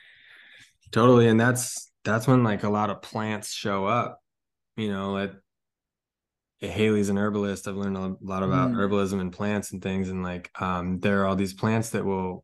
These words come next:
Speaker 1: will grow when the soil is polluted. You know, mushrooms will grow when there's, like, an oil spill, and they will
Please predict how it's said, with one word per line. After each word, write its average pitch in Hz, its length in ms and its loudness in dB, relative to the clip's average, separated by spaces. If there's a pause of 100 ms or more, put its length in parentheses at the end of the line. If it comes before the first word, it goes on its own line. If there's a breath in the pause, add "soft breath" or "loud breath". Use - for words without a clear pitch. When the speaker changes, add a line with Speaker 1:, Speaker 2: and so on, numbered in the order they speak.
Speaker 1:
will 101 180 -4
grow 101 580 2
when 95 360 -4
the 92 60 -4
soil 101 760 0 (280)
is 92 720 -6 (380)
polluted. 98 680 0 (160)
You 98 120 -6
know, 95 140 -2
mushrooms 107 640 0
will 98 160 -2
grow 98 640 -2
when 95 420 -6
there's, 92 240 -6
like, 92 160 -8
an 95 100 -6
oil 101 360 0
spill, 90 560 -6
and 95 200 -2
they 101 200 2
will 95 440 0